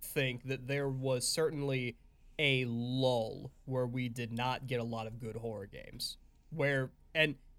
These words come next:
you know, Amnesia: The Dark Descent, I feel like,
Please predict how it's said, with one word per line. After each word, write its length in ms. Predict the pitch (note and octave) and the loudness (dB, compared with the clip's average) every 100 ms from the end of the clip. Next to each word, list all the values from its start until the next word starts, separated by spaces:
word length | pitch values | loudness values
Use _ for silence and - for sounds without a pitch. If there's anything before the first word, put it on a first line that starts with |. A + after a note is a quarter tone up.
| - - - - | -20 -20 -20 0
you 100 | G3+ | 6
know, 200 | F#3 D3 - - - - - - | 6 6 -2 -20 -20 -20 -10 2
Amnesia: 540 | F#3+ G3 A3+ G#3 A#3 | 4 4 2 4 2
The 120 | F#3 | 2
Dark 320 | D#3 D#3+ E3 - | 0 2 2 0
Descent, 640 | C#3+ - C#3 D3+ - - - - - - D#3 | 0 2 2 2 -2 -10 -10 -20 -20 -4 -2
I 60 | |
feel 260 | C#3+ F3 D#3+ | 0 2 4
like, 180 | D3 | 4